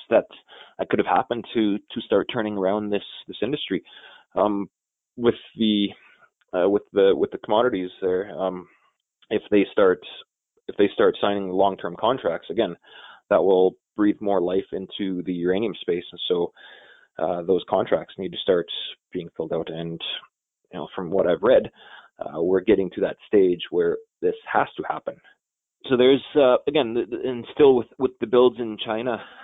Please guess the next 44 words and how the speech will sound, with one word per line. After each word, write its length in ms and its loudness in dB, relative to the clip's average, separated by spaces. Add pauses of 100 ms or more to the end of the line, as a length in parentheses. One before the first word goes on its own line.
um, 240 0
that 140 4
are 40 4
planned, 440 -2 (580)
uh, 120 -4
with 180 -6
those 300 4
continuing, 520 -6
and 80 -2
even 360 -4 (160)
in, 260 -8
in 160 -4
more 200 2
developing 440 2
countries, 460 -10
again, 260 2 (460)
they're 160 6
all 140 4
planning 280 0 (100)
for, 300 2 (100)
for 80 -16
nuclear 380 -6
builds. 360 0 (680)
So 100 -10
there 140 4
are 120 6
a 60 2
lot 200 6
of 60 -6 (120)
catalysts 320 -2 (220)
that 200 -8 (300)
should, 240 4 (420)
uh, 320 4 (160)
should 140 -2
be 100 -2
happening. 400 -4 (180)
So 220 -4 (640)
again, 220 4
it's 120 -4
a 40 -2
matter 280 4
of, 60 2
it's 580 -12
always 200 6